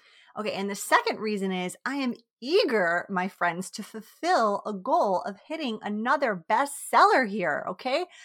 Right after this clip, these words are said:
So I am putting myself out there to hopefully make this purchase a no-brainer for you and help me hit those numbers,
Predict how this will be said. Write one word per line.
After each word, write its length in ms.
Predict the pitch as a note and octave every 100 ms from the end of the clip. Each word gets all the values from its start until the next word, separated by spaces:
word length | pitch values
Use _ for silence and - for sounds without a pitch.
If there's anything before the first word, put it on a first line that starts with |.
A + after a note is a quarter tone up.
| -
So 140 | - -
I 120 | C#4+
am 100 | A#4 A4
putting 380 | - E4+ G#4 F#4
myself 460 | B3+ - A3 G3+ -
out 220 | B3 C4+
there 160 | G#3
to 140 | F#3+ F#3
hopefully 500 | - C4+ - B3 G#3+
make 420 | F#3+ G#3+ B3+ -
this 200 | A#3+ -
purchase 560 | - G#3 G#3 F3+ E3+ -
a 120 | F3+
no-brainer 1120 | F3+ F#3+ G3+ B3+ - - F3+ F3+ B3+ G4 F#4+ A3+
for 200 | - E3
you 440 | C#3+ C3 - C#4+ _ _ _ _ - - _
and 140 | G#3 G#3+
help 240 | G#3+ C4 -
me 600 | A3 A3+ F4 G#4+ C#4+ D#4
hit 240 | D4+ D#4+ -
those 200 | D#4+ D#4
numbers, 600 | E4+ G#4 G#3 - -